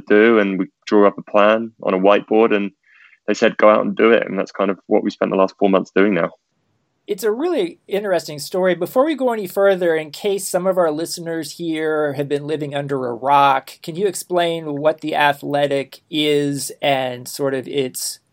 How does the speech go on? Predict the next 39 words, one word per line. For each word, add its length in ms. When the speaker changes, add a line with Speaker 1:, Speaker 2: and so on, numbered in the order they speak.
Speaker 2:
subscription 540
model? 340
Speaker 1:
So 80
basically, 640
it 160
was, 300
um, 560
born 200
out 160
of 60
a 80
frustration 880
of, 420
uh, 380
our, 180
our 140
co-founders. 720
One 160
is 80
from 140
Cincinnati, 500
one's 200
from 100
Philadelphia. 600
Um, 560
both 140
of 60
their 120
local 320
papers, 400
funnily 240
enough, 180
are 60
called 180
The 80
Inquirer, 680
although 220
spelled 340
differently. 460